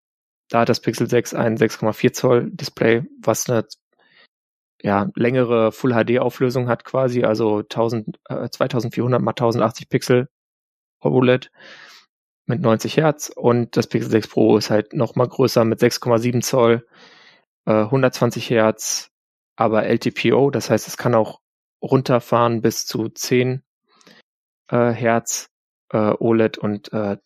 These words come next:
tausendvierhundertvierzig P. Also dreitausendeinhundertzwanzig mal tausendvierhundertvierzig Pixeln, wobei man dazu sagen muss, beim Pixel sechs Pro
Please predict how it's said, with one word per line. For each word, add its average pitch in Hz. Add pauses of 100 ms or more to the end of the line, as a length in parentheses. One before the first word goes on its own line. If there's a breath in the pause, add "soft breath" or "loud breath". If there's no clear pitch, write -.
(220)
tausendvierhundertvierzig 107
P. - (600)
Also -
dreitausendeinhundertzwanzig 110
mal 107
tausendvierhundertvierzig 113
Pixeln, 127
wobei 123 (280 soft breath)
man 117
dazu 123
sagen 135
muss, 127
beim 110
Pixel -
sechs 113
Pro -